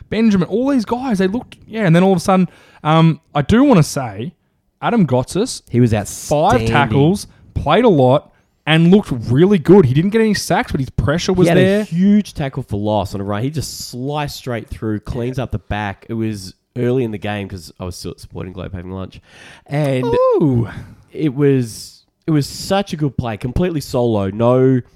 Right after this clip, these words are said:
Speaker 2: no teammate was anywhere near it. He sliced through there like it was a kni-, hot knife through butter.
Speaker 1: Let's hope there's a sign of things to come.
Speaker 2: I think it
Speaker 1: 'cause
Speaker 2: was
Speaker 1: he's got, I think he's got that s-, he, I don't, don't know if he's the starter, but the way they rotate, he's,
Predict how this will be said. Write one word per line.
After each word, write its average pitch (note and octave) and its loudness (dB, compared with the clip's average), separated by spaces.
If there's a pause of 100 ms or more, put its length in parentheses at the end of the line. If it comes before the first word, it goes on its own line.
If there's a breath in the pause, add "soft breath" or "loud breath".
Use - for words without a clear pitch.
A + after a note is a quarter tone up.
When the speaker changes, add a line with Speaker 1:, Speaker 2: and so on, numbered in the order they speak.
(120)
Speaker 2:
no C#3 -2
teammate C3 -4
was G#2 -4
anywhere A#2+ -2
near G#2+ -2
it. F#2+ -6
He A2 -6
sliced A2+ -8
through G#2+ -8
there G2 -4
like F#2 -6
it - -12
was F#2 -10
a F#2+ -8
kni-, F#2 -6
hot - -8
knife G#2 -8
through F#2 -8
butter. F#2 -4
Speaker 1:
Let's - 0
hope E3+ 4
there's D#3 2
a D3 2
sign B2+ -4
of A#2+ -6
things B2+ -2
to - -12
come. A#2 -4
Speaker 2:
I - 0
think D3+ 4
it - 2
Speaker 1:
'cause F3 8
Speaker 2:
was A#2+ 0
Speaker 1:
he's A2+ -4
got, D3 0
I C3 0
think D#3+ -2
he's F#3 0
got D3+ 0
that D3 0
s-, - -16 (280 soft breath)
he, F3 0
I - 2
don't, G3+ 2
don't A#3 2
know D#3 6
if C#3+ 2
he's C3+ 0
the A2+ -6
starter, B2 -2
but C3+ 0
the B2+ 2
way C3 4
they D3 4
rotate, A2 -2
he's, B2 -4